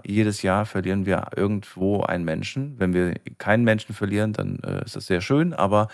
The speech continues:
man kommt manchmal nicht drum rum, einen, einen geliebten Menschen zu verlieren. Auch vielleicht nur einen Bekannten oder einen Fernbekannten. Und, äh, ich möchte einfach, dass, äh, diese Menschen nicht vergessen werden.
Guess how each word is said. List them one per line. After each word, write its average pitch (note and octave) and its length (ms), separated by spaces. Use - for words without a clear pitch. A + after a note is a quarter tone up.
man G#2 100
kommt A2+ 180
manchmal G#2 340
nicht G2+ 160
drum F#2+ 200
rum, G#2+ 240
einen, F#2+ 300
einen F#2 220
geliebten G2+ 340
Menschen F#2+ 320
zu - 100
verlieren. F#2+ 460
Auch - 140
vielleicht - 300
nur E2+ 120
einen F2 80
Bekannten C#3 560
oder F#2+ 180
einen F2 80
Fernbekannten. G#2 800
Und, A#2 300
äh, A2+ 240
ich - 180
möchte C#3+ 240
einfach, B2+ 180
dass, A#2 300
äh, A2 120
diese A2+ 220
Menschen B2 320
nicht B2+ 140
vergessen C3 420
werden. D2 340